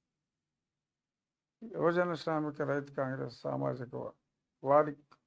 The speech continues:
క్రూషియల్ ఓటర్లు కొద్దిమందితో వీరికి చాలా సత్సంబంధాలు ఉన్నాయి కాబట్టి వారి వేలుతో వాళ్ళు కన్నే వాళ్ళు పొడుచుకుంటున్నారు అన్నది వైఎస్ఆర్ కాంగ్రెస్ పార్టీ వాళ్ళు.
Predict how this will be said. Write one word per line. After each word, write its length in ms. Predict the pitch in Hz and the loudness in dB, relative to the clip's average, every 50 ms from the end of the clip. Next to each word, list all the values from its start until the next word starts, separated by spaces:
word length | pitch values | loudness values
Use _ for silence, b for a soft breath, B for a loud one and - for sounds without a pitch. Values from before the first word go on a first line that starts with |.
| _ - | _ -20
క్రూషియల్ 580 | - - - 208 233 254 - - 233 202 190 180 | -20 -8 -2 0 2 2 4 2 2 2 4 4
ఓటర్లు 600 | 170 175 175 165 170 175 170 160 - - - - _ _ _ _ _ _ _ _ _ _ _ _ _ _ _ _ _ _ _ _ - | 4 4 2 2 0 -4 -4 -4 -4 -6 -10 -12 _ _ _ _ _ _ _ _ _ _ _ _ _ _ _ _ _ _ _ _ 0
కొద్దిమందితో 920 | - 160 151 156 156 156 156 160 156 151 - - 170 160 151 143 - - - - | 2 2 2 4 2 2 0 0 -2 -4 -4 -2 -2 0 -2 -4 -6 -10 -12 -6
వీరికి 380 | 156 143 139 131 127 127 - 131 127 - | -2 0 0 0 -2 -4 -10 -6 0 0
చాలా 220 | 127 127 127 117 - B B B B B B B _ _ _ _ _ _ _ _ _ _ _ - | 2 2 0 -2 -4 B B B B B B B _ _ _ _ _ _ _ _ _ _ _ 0
సత్సంబంధాలు 760 | - 143 135 - - 147 131 127 127 127 123 131 131 127 139 | 2 2 2 2 2 0 0 0 0 -2 -2 -4 -4 -4 -6
ఉన్నాయి 260 | 139 131 123 120 117 | -6 -4 -2 -2 -2
కాబట్టి 420 | 113 110 107 117 117 - - 185 220 - _ _ _ _ _ _ _ _ _ _ _ _ _ _ _ _ _ _ _ _ _ _ _ _ _ _ _ _ _ _ _ _ _ _ _ _ _ _ _ - | -2 -4 -4 -8 -10 -14 -14 -14 -14 -16 _ _ _ _ _ _ _ _ _ _ _ _ _ _ _ _ _ _ _ _ _ _ _ _ _ _ _ _ _ _ _ _ _ _ _ _ _ _ _ 4
వారి 200 | 131 143 156 165 | 6 6 8 6
వేలుతో 640 | 160 160 160 170 175 175 165 - 190 196 - - - _ _ _ _ _ - | 6 4 4 4 4 2 0 -2 -4 -4 -4 -6 -10 _ _ _ _ _ -2
వాళ్ళు 280 | 165 139 143 151 156 151 | 4 6 6 6 4 4
కన్నే 360 | 151 151 147 156 160 160 175 175 - - _ _ _ _ _ _ _ _ _ _ _ - | 2 2 2 2 0 -2 -4 -6 -10 -18 _ _ _ _ _ _ _ _ _ _ _ -2
వాళ్ళు 260 | 127 135 143 147 143 | 2 2 2 2 2
పొడుచుకుంటున్నారు 720 | 131 139 143 135 135 143 143 143 135 123 131 135 131 123 127 | 0 -2 -2 -2 -4 -4 -2 -2 -2 -2 -2 -2 -2 -2 -2
అన్నది 360 | 123 123 123 123 120 117 107 - _ _ _ _ _ _ - | -2 -4 -4 -6 -6 -8 -10 -12 _ _ _ _ _ _ -2
వైఎస్ఆర్ 420 | 131 131 135 135 131 - 143 127 123 | 2 2 2 2 0 -2 -4 -2 -2
కాంగ్రెస్ 460 | 127 123 120 120 120 120 113 - - | -2 -2 -2 -2 -4 -4 -6 -8 -10
పార్టీ 240 | 113 117 - - 117 | -10 -10 -8 -8 -8
వాళ్ళు. 360 | 113 113 110 104 107 110 | -6 -6 -6 -8 -10 -14